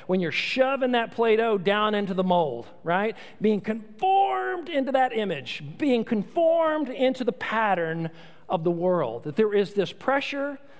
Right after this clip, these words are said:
Sometimes it's not so gentle, sometimes it is gentle, but to conform you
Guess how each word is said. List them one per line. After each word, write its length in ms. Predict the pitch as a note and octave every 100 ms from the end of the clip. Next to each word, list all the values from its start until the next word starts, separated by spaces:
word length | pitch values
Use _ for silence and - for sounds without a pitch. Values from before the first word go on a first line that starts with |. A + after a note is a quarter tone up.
| - -
Sometimes 540 | G#3 G3+ G#3 G3 F#3
it's 180 | F#3+ -
not 240 | F#3+ F#3+
so 160 | - G3+
gentle, 440 | G#3+ A#3 A#3+ B3
sometimes 420 | - A#3+ A#3+ B3
it 80 | B3
is 180 | C#4+ C#4
gentle, 520 | F#3 G3 F3 F3+ F3+ - -
but 200 | G#3 G#3+
to 160 | - G#3+
conform 800 | - G#3+ F3 - C4 D4 C#4+ C#4+ -
you 600 | E3+ G#3+ B3 F#3+ D#3+ F#3